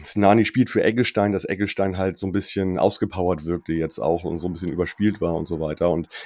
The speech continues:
er kam ja auch wirklich sehr, sehr, sehr spät rein nachher, Eggestein. Also ungewöhnlich, hätte ihn schon früher vermutet, aber vielleicht brauchte der einfach mal eine längere Pause jetzt, also fast eine Spielpause. Ich schweife ab.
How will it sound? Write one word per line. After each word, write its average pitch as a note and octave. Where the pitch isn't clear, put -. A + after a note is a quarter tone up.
er -
kam A2+
ja D2+
auch E2+
wirklich G#2
sehr, A2
sehr, F#2
sehr E2
spät E2
rein D#2+
nachher, D#2+
Eggestein. E2
Also E2+
ungewöhnlich, F#2+
hätte G2
ihn G2
schon G2
früher B2+
vermutet, F#2
aber F2+
vielleicht G2+
brauchte F#2
der F2
einfach E2+
mal F2+
eine E2+
längere E2+
Pause F2
jetzt, D#2
also D#2
fast -
eine -
Spielpause. E2+
Ich D3+
schweife -
ab. -